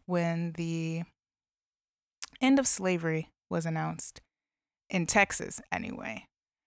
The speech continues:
um, 'cause it took a while for the news to get down there, you know, snail mail. Um, and,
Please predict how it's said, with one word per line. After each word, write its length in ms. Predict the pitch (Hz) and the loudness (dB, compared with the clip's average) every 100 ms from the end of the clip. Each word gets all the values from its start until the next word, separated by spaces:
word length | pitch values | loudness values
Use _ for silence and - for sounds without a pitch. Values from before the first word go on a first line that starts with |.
| _ _ _ _ | _ _ _ _
um, 160 | 180 165 | -6 -4
'cause 160 | 170 165 | -4 -4
it 100 | - | 0
took 220 | 185 - | 0 0
a 40 | |
while 420 | 160 156 160 - - _ - | -2 -2 -4 -8 -16 _ -6
for 80 | |
the 120 | 160 156 | -4 -2
news 280 | 156 156 - | -4 -4 -4
to 100 | 156 | -4
get 180 | 151 | -4
down 300 | 151 147 147 | -2 -4 -4
there, 300 | 147 147 143 - _ _ - | -6 -6 -8 -12 _ _ -4
you 100 | 190 | -2
know, 200 | 151 143 - _ _ _ | -2 -6 -10 _ _ _
snail 340 | - 175 165 151 | -6 -2 0 0
mail. 280 | 151 147 - _ _ _ _ - - _ - | -2 -4 -8 _ _ _ _ -20 -20 _ 4
Um, 380 | 226 226 233 - _ _ _ _ _ _ _ _ _ _ _ - - _ - | 6 8 4 -2 _ _ _ _ _ _ _ _ _ _ _ -20 -20 _ 2
and, 480 | 240 240 240 240 | 6 8 8 6